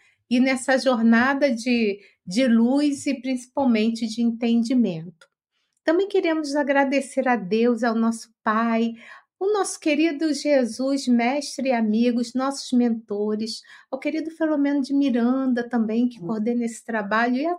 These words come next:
Speaker 1: todos, né, que estão envolvidos na propagação da doutrina espírita, essa doutrina de amor e que nos faz tão bem. Então, nós também queremos envolver a Tânia, né,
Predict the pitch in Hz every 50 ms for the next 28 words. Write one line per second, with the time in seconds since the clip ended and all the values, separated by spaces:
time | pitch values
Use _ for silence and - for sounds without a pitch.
0 | _ _ - 330 330 330 320 302 277 226 214 208 208 - - - - 269 277 277
1 | - - - - _ - - 269 - - - 320 330 339 302 262 277 269 247 214
2 | - - - 240 269 302 311 285 285 302 285 - - - 320 339 339 330 320 302
3 | 277 - - 240 233 233 220 214 214 - - - 247 254 247 233 285 302 269 262
4 | 254 240 240 - - 202 214 214 214 214 220 214 220 214 - - _ _ - 226
5 | 226 226 - - - _ - 220 208 202 202 - - 214 214 - - 196 202 208
6 | 208 208 _ - 208 208 - 202 196 190 - 202 190 185 185 185 202 226 240 285
7 | 339 339 - _ - - - _ _ - 208 - 220 214 214 214 214 - - -
8 | 214 214 214 - - - 233 240 254 247 220 226 165 160 156 160 170 180 _ _
9 | _ _ _ _ - 208 208 214 214 214 214 - 214 214 208 208 208 - - -
10 | 220 208 214 214 208 - 220 208 214 202 196 - 202 196 196 190 190 190 _ -
11 | - 190 196 214 226 233 233 226 214 214 202 208 220 269 285 311 294